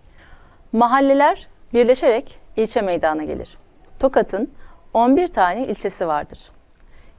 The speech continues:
İlçeleri yöneten kişiye kaymakam denir. Kaymakamları Cumhurbaşkanı seçer. Kaymakamlar ilçenin ve ilçede yaşayan halkın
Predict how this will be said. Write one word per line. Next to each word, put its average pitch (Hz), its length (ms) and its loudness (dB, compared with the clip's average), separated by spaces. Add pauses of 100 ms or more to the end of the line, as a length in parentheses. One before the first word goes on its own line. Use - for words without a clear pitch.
(140)
İlçeleri 208 420 0
yöneten 202 440 -4
kişiye 185 480 -8 (160)
kaymakam 190 560 -4
denir. - 300 -12 (920)
Kaymakamları 220 920 -2 (220)
Cumhurbaşkanı 190 680 0
seçer. - 480 -12 (800)
Kaymakamlar 196 880 0 (500)
ilçenin 233 560 0
ve 180 100 2
ilçede 208 320 0
yaşayan 196 360 0
halkın 175 520 -4